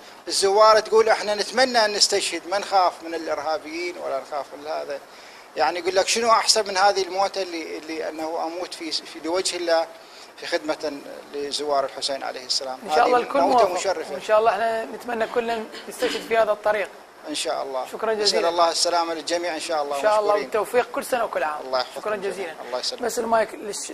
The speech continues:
Speaker 2: للأستاذ حتى ننتقل للأخونا أبو كرار. أبو كرار، عندك خزينته، وأيضًا حضرتك إعلامي، وأيضًا معلومات عن الموكب عندك تفصيلية،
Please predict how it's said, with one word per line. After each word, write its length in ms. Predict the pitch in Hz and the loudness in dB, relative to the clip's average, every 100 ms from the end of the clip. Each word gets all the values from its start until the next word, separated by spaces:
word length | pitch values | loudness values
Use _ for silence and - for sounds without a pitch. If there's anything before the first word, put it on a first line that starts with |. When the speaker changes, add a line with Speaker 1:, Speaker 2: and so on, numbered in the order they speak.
| - | -10
Speaker 2:
للأستاذ 540 | 208 196 - 196 226 240 - _ _ _ _ _ - | -10 -8 -4 0 0 -4 -14 _ _ _ _ _ -6
حتى 200 | 185 226 | -6 -4
ننتقل 580 | 220 220 247 233 214 - - _ | -4 -4 -2 -2 -4 -8 -16 _
للأخونا 680 | 208 208 208 240 240 240 226 | -8 -4 -2 0 0 2 2
أبو 300 | 208 226 233 - - - - - | 2 2 2 -2 -16 -20 -10 -4
كرار. 360 | 214 214 185 - - - - - - - - - - _ _ - | 2 2 2 -2 -16 -20 -20 -18 -18 -20 -20 -20 -20 _ _ -10
أبو 100 | 214 | 0
كرار، 440 | 254 269 285 - - - | 6 10 10 8 2 -10
عندك 360 | - 214 226 247 | -4 -2 2 2
خزينته، 680 | - 247 214 285 269 - 220 | 4 4 4 2 2 4 6
وأيضًا 400 | 233 233 233 226 - _ _ - | 6 6 2 0 -14 _ _ -16
حضرتك 880 | 349 - - 214 247 240 233 - - | -12 -8 -2 0 2 2 0 0 0
إعلامي، 720 | - 208 247 254 214 214 233 - _ _ _ _ - _ - | 2 6 8 8 4 -2 -6 -14 _ _ _ _ -20 _ -4
وأيضًا 640 | 180 226 240 240 233 220 214 | 2 4 4 0 -2 -4 -2
معلومات 460 | 202 214 226 226 | 0 2 2 2
عن 160 | 185 202 | 2 -2
الموكب 420 | 208 220 214 202 | -2 -2 -2 -2
عندك 280 | 196 202 190 | -4 -4 -6
تفصيلية، 880 | 196 - 190 190 214 208 208 208 | -6 -6 -6 -6 -4 -2 -2 -2